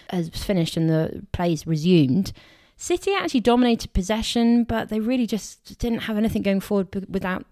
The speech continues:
a focal point, without Aguero. And I think what summed up City's season so far is defensive errors, something that they're all aware of.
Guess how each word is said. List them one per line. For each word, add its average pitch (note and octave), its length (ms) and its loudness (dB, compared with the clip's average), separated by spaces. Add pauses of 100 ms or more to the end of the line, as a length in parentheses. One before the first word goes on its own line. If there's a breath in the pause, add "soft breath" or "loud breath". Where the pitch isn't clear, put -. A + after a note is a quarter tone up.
a F3 80 -10
focal G#3+ 320 -2
point, D3+ 200 -2
without - 280 -4
Aguero. F3+ 500 -2 (220)
And E3+ 340 0 (120)
I F3+ 80 -2
think G#3 280 -2
what E3+ 140 -6
summed E3+ 300 -2
up - 160 -6
City's - 340 -6
season E3 360 -2
so D#3+ 180 -6
far D3 380 -4 (360 loud breath)
is F3+ 120 -4
defensive D#3 540 -4
errors, D3 540 -2
something - 380 -4
that D3 300 -4
they're D3+ 180 -2
all D#3 240 -2
aware D#3 320 0
of. D#3 240 -6